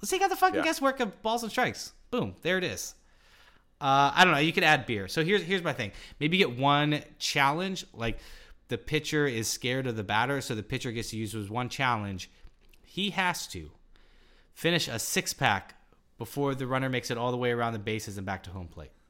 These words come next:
Speaker 2: Oh.
Speaker 1: I mean, just
Speaker 2: <laughs> Oh, look at
Speaker 1: <laughs> let's throw it
Speaker 2: now
Speaker 1: in.
Speaker 2: we're really getting outside the box here. I
Speaker 1: One
Speaker 2: like it. I like
Speaker 1: challenge.
Speaker 2: it.
Speaker 1: <laughs> So you time it. Maybe his arm's getting tired, and he's just like, "My arm's tired. Could still lift about six cans, and I bet I can put these down before they."
Speaker 2: Get it.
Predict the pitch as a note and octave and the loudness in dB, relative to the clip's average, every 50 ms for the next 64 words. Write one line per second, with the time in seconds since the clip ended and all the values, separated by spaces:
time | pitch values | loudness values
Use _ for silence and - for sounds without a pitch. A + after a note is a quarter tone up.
0 | _ - - - - - - - _ _ _ _ _ _ _ _ _ _ _ - | _ -20 -20 -20 -20 -20 -20 -20 _ _ _ _ _ _ _ _ _ _ _ -4
1 | C#3 B2 A#2 - - - - - C3 C#3 D#3 E3+ E3 D#3 D3+ - D#3 D3+ D3+ - | -2 -2 -2 -2 -6 -12 -2 2 6 6 8 8 8 6 6 6 6 6 6 8
2 | - A3 G3+ F#3 E3 C#3 D#3 - C#3 D#3+ A3+ - F#3+ F3+ E3+ - F#3+ F#3+ F#3 F#3 | 10 10 10 10 10 10 10 10 10 8 8 10 8 8 6 4 4 8 12 12
3 | A3 C#4+ C4 G3 E3+ F#3+ A#3 A#3 F3+ D#3 D3 D3 C#3+ C3+ - E3 D3 C3+ B2 A#2 | 12 12 12 12 12 12 12 12 12 12 12 12 12 12 12 12 12 10 8 8
4 | A2+ B2+ A#2 G#2+ G#2+ - - C3 A#2 G2+ G2+ - B2 C3 C#3+ E3 A#3+ A3+ G#3+ - | 8 10 10 10 8 6 4 4 6 8 10 10 10 10 10 10 10 10 8 8
5 | - - - - F#3 - - - - G4+ - - - - - - - G#3+ G#3+ G#3+ | 6 6 10 12 12 12 10 8 4 4 4 4 -2 -6 -2 2 4 6 6 6
6 | G3+ - G3 G3 G#3+ A#3 C4 A#3+ G3+ G3 F#3+ F#3+ G#3+ G3 F3+ F3+ E3+ F3 F#3 E3 | 8 10 10 10 10 10 6 4 6 6 6 8 8 6 6 8 6 6 6 4
7 | E3 G3 F#3 D#3 D#3+ D#3+ E3 F3+ G3 G3 F3+ D#3+ D3+ D#3+ D3+ C#3+ - E3 D3+ C#3 | 2 0 0 2 4 4 6 6 4 2 0 -2 -2 -2 -4 0 2 2 2 4
8 | C3+ C#3 C#3+ D#3+ F#3 A3+ G#3 - - C#3+ B2+ B2+ B2+ B2 B2+ - - - - - | 4 4 4 4 4 2 0 0 2 4 4 4 4 0 -2 -6 -14 -20 -20 -18
9 | - - - C3+ - - - - F3+ F#3 F#3+ F3+ E3+ F#3+ F3+ F#3 - D3+ D3 C3+ | -8 -2 -2 -2 -2 -2 0 2 2 2 2 2 2 0 0 0 2 2 2 2
10 | - - - D#3 - - - - F3+ E3+ D#3 C#3+ C3 A#2+ A#2 A#2 B2 B2+ B2+ C3+ | 2 0 -2 -2 -2 -4 -2 0 2 2 2 2 2 0 -2 -2 -2 0 2 2
11 | C3 C3 B2 B2 - - D3+ C3+ - - C#3 C3 A#2 A2 - D#3+ D#3 D3 C3+ B2 | 2 0 0 -4 -4 -4 -4 -4 -2 -2 -4 -2 -2 -2 2 4 4 6 6 6
12 | A#2+ A#2 A2 G#2 A2 A2 G#2 - - B2 A#2+ A#2+ A#2 A#2 A2+ G#2+ - A#2 G2 - | 4 2 0 -4 -8 -10 -8 -4 -2 0 0 0 0 -2 -2 -4 -4 -6 -6 -6